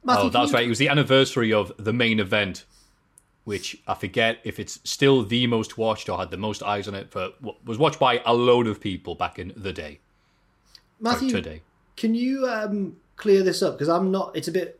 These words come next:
Speaker 1: wishy-washy in my mind, but didn't Hogan hate teaming with Edge?
Speaker 2: No, not that I
Speaker 1: All right,
Speaker 2: remember.
Speaker 1: fair enough, fair enough. I thought I read
Speaker 2: No, I
Speaker 1: somewhere
Speaker 2: remembered
Speaker 1: that
Speaker 2: so-, I remembered some juicy gossip like that.
Speaker 1: Yeah.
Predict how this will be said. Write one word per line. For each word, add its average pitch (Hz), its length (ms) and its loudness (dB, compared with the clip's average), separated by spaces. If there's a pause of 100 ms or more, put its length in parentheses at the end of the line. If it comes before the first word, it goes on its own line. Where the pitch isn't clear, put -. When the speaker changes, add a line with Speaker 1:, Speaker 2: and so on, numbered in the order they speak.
(120)
Speaker 1:
wishy-washy 165 520 0
in 151 80 -2
my 139 60 -2
mind, 143 260 -2
but 135 220 -8
didn't 269 180 -2
Hogan 247 320 0
hate 202 340 -2
teaming 120 300 -8
with 113 120 -14
Edge? - 300 -18 (1400)
Speaker 2:
No, 185 400 -4 (200)
not 135 100 -6
that 113 80 -4
I 107 80 0
Speaker 1:
All 277 100 6
right, - 60 0 (120)
Speaker 2:
remember. - 80 -8
Speaker 1:
fair 143 160 4
enough, 123 320 -6 (100)
fair 143 180 -10
enough. - 160 -16 (840)
I - 60 -6
thought 247 240 -2
I 214 40 -2
read 220 120 2
Speaker 2:
No, 135 40 2
I 131 40 6
Speaker 1:
somewhere 139 180 6
Speaker 2:
remembered 127 260 2
Speaker 1:
that - 40 -6
Speaker 2:
so-, - 120 0
I 120 40 0
remembered 143 280 4
some 120 160 -2
juicy 117 300 -4
gossip 107 340 -2
like 92 200 -4
that. 90 240 -4
Speaker 1:
Yeah. 165 380 0